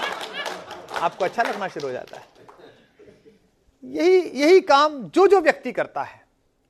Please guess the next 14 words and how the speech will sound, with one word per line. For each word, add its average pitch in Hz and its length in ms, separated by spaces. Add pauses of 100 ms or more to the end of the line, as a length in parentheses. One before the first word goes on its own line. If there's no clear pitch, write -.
(280)
आपको 233 220
लगता 190 260
है 180 60
कि 170 80
हाँ, 143 260
ये 131 380
ठीक 165 200
है। - 200 (460)
तो 226 60
भारत 240 480
की, 294 460 (640)
के 208 60
आत्मगौरव 185 720
को, - 240